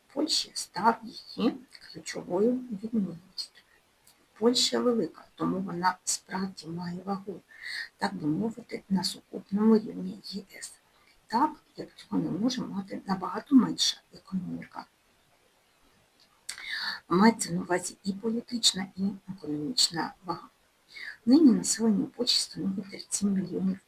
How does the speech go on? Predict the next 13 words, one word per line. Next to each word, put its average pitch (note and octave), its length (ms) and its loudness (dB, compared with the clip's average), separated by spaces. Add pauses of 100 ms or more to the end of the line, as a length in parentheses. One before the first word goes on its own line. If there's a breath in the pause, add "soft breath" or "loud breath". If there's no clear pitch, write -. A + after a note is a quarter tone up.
осіб, - 280 -4 (320)
що - 200 -6
є F#3+ 160 2
п'ятим G3 460 -2
показником - 720 -8
у E3+ 60 -6
Є D#3+ 300 -8
С. - 160 -16
Її A3 240 2
економіка C4+ 580 8
входить - 540 -6
до G3 60 0
двадцятки, - 880 -6